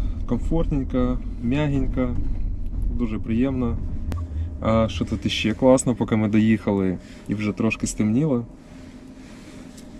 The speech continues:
Такий вже з'явився Ambient Light. От, ось він. Дуже приємний. Також колір можна змінювати по-любому.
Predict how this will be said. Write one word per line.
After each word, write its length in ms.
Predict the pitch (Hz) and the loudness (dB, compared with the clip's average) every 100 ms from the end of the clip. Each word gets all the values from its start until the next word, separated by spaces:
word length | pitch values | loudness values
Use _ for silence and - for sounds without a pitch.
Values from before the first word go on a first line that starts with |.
| - | -14
Такий 340 | - - 107 104 | -12 -4 0 0
вже 280 | 98 98 90 92 | 0 -2 -2 -2
з'явився 480 | 107 104 104 - | 0 0 -2 -2
Ambient 540 | 101 107 110 104 101 101 | -4 0 0 2 0 0
Light. 280 | 107 120 143 - - - - - - - - - - - - - - - - - - - | 0 0 -2 -6 -16 -18 -18 -18 -18 -18 -18 -18 -18 -18 -20 -20 -18 -16 -16 -16 -18 -12
От, 720 | - 101 101 98 - - - - | -8 -8 -6 -8 -8 -10 -8 -8
ось 140 | - | -8
він. 80 | - - - - - - - - - - - - - - 95 | -12 -12 -16 -18 -18 -16 -18 -18 -18 -18 -18 -18 -12 -6 -2
Дуже 180 | 95 | -2
приємний. 520 | 87 95 95 87 98 104 - - - - - - - - - - | -2 0 0 0 -4 -6 -10 -18 -18 -18 -20 -18 -18 -16 -18 -4
Також 320 | - 117 107 - | 4 4 4 2
колір 320 | 131 120 110 | 8 8 8
можна 340 | 113 110 107 | 4 2 0
змінювати 520 | 104 127 180 165 - | 4 6 8 6 4
по-любому. 640 | 127 143 135 127 131 127 | 4 6 6 6 2 2